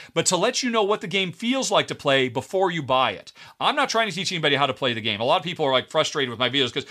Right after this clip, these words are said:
"Why are you spending so much time on explaining the strategy? I just need to know how to play." I'm not trying to teach how to play the game. I'm trying to teach people like Renegade what it feels like to play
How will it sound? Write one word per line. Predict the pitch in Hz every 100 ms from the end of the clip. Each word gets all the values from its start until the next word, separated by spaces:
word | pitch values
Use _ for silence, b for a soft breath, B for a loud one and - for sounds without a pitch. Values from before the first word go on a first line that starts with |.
| B
"Why | - 226
are |
you | 381
spending | - 311 311
so | 320
much | 311 -
time | 269 320 285
on | 254
explaining | 240 - 269 285
the | 254
strategy? | 226 - 269 320 240 220 233 B
I | - 330
just | -
need | 302
to | 285
know |
how | 254
to | 254
play." | - 302 156 B B -
I'm | 127
not | 139
trying | 170 160
to |
teach | 151
how | 156
to | 147
play | 156
the | 139
game. | 151 117
I'm | 151
trying | 190 180
to | 147
teach | - 165
people | - 139
like | 151 127
Renegade | 151 185 135 123
what | 107 139
it | 139 -
feels | _ 320 359 330 165
like | 139 117
to | 110
play | 120 117